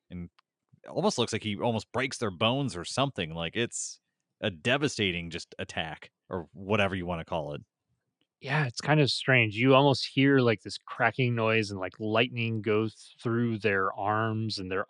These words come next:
Speaker 2: arms kind of deform. Uh, it's, again, not, it's unlike anything that we've seen in the past. And Zamasu does it effortlessly. He just kind of puts them in their place and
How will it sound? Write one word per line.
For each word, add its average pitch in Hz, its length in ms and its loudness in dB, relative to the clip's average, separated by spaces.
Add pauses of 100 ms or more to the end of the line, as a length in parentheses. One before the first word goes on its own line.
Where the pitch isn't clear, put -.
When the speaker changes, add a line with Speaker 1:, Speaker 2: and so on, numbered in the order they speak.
Speaker 2:
arms 110 280 0
kind 110 140 -4
of 90 140 -10
deform. 101 960 -6 (480)
Uh, 90 400 -6
it's, - 480 -8 (600)
again, 120 440 2
not, 107 180 2 (140)
it's 131 200 -2
unlike 135 380 4
anything 123 380 2
that 120 100 0
we've 104 220 -6
seen 113 400 -2
in 101 140 -4
the 95 60 -8
past. 98 720 -4
And 98 400 -6 (640)
Zamasu 135 420 0
does 117 180 4
it 113 160 0
effortlessly. 98 800 -2
He 107 120 -2
just 120 200 -4
kind 123 160 2
of 95 60 -6 (400)
puts - 260 0
them 139 160 4
in 131 100 4
their 107 140 2
place - 540 0
and 95 420 -8